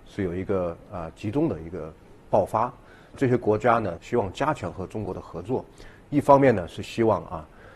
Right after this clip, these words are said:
借助于啊中国啊稳定啊向好的这个经济增长，给他们自身的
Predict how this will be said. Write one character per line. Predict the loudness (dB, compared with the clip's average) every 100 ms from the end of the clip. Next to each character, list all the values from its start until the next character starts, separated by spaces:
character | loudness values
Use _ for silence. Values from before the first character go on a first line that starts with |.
| -20
借 | 6 6
助 | 8 2
于 | -6 -8 -12 -14
啊 | -16 -16
中 | -6 -4 -2
国 | -2 -4 -6 -16 -20 -20 -12
啊 | -10
稳 | -4 -4 -4 -4
定 | -4 -4 -8
啊 | -12 -12
向 | 0 2 2
好 | -6 -10
的 | -10
这 | -8
个 | -8 -10 -16 -8
经 | -6
济 | -4
增 | -4 -2
长， | -4 -8 -14 -20 -20 -16 -12
给 | -6
他 | -4
们 | -4
自 | -6 -4
身 | -2
的 | -2 -4